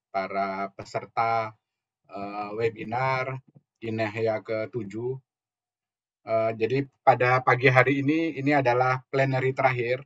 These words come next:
yang ketiga, plenary terakhir pada hari ketiga Inahya. Jadi, materi yang disampaikan pada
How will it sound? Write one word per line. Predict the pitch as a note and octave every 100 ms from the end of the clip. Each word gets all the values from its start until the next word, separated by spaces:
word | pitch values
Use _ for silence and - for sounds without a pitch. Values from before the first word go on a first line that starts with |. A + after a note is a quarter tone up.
| -
yang | - A2+
ketiga, | A2+ - B2 G#2 G#2 A2+ A#2 -
plenary | A#2+ A#2+ A#2+ A#2+
terakhir | A#2 A2+ C3 C3
pada | A#2 A2+
hari | G#2+ A2 A#2
ketiga | A#2 - A2+ B2 C3
Inahya. | A#2 A#2 G#2+ G2 G#2+ C3+ - _ - _ _ _ _ _ -
Jadi, | G2 A#2+ B2 B2 B2
materi | B2 B2+ B2 C3 C#3
yang | C#3 B2+
disampaikan | B2 A#2 A#2+ - C#3 C#3
pada | C3 A2+ A2 A2 A2